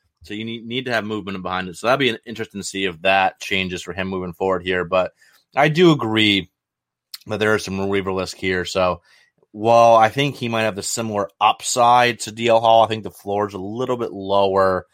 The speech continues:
So I would lean Hall here, but, uh, definitely intr-, uh, encouraging to see both of them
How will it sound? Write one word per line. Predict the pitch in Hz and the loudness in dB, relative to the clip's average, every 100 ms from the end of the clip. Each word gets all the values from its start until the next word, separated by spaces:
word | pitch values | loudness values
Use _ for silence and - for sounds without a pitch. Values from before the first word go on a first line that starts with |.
| _ _ _ | _ _ _
So | - - | -8 -2
I | 110 113 | 2 4
would | 113 104 104 98 101 90 95 | 2 2 2 2 -2 -6 -12
lean | 98 101 95 | -6 -4 -6
Hall | - - 104 98 98 | -10 -6 0 2 0
here, | 95 92 90 | -2 -4 -6
but, | 90 92 87 _ _ _ - | -4 -4 -6 _ _ _ -12
uh, | 90 | -8
definitely | 104 165 165 156 131 | -2 0 2 2 2
intr-, | 113 - 127 107 | -2 -8 -10 -6
uh, | 101 98 _ _ _ _ | -6 -6 _ _ _ _
encouraging | 117 107 117 110 104 98 | -10 -4 2 2 2 -4
to | 95 | -4
see | 101 | -6
both | 90 101 95 | 0 0 0
of | 98 | -2
them | 95 92 90 | -2 -2 -6